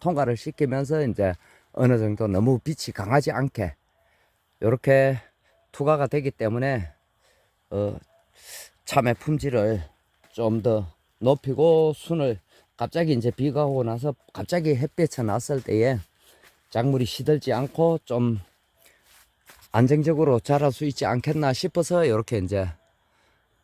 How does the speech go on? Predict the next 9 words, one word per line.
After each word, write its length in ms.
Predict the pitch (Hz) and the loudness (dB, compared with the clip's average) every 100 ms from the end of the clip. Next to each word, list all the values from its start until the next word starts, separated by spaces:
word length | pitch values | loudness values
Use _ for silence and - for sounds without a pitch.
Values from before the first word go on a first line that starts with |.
| _ - | _ -4
어, 220 | 87 87 113 | -4 -2 2
은차강망을 760 | 117 127 120 123 127 131 120 | 2 2 2 2 2 2 2
씌워놨습니다. 720 | 107 165 131 107 - 101 92 | 0 0 0 0 -2 -6 0
요거 260 | 104 143 180 | 2 4 4
역시도 480 | 175 165 202 190 175 | 2 0 -2 0 2
이제 200 | 113 113 | 2 2
뭐 320 | 101 98 92 - _ _ _ _ _ - _ - - | 2 -2 -4 -10 _ _ _ _ _ -20 _ -20 -4
제가 320 | 113 113 110 85 - _ _ _ _ _ _ _ | 4 6 6 2 -8 _ _ _ _ _ _ _
전부 320 | - 120 113 | 0 2 2